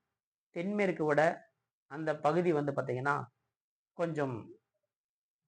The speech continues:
அதிகமாகவே இருக்கு, அது என்ன சார் பண்றதுன்னு?" கேட்டா அது வேஸ்டேஜ் தான். அந்த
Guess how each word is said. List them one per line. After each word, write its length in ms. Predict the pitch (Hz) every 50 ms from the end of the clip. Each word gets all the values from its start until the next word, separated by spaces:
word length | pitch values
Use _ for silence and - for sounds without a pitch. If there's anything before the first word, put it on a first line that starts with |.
| _ _ _ _ _ _ -
அதிகமாகவே 640 | 147 165 196 190 190 185 170 160 147 151 147 165 165 156
இருக்கு, 420 | 139 131 127 123 - - 139 139 131 123 - -
அது 180 | - 147 160 165
என்ன 200 | 160 156 170 185
சார் 280 | 180 - 185 170 - -
பண்றதுன்னு?" 340 | 139 127 135 135 135 131 127
கேட்டா 180 | 123 - 185
அது 160 | 233 247 226 165
வேஸ்டேஜ் 460 | 151 170 170 170 - 170 143 135 127
தான். 200 | 120 110 - - _ _ _ _ _ _ _ _ _ _ _ _ _ _ _ _ _ _ -
அந்த 160 | 156 143 143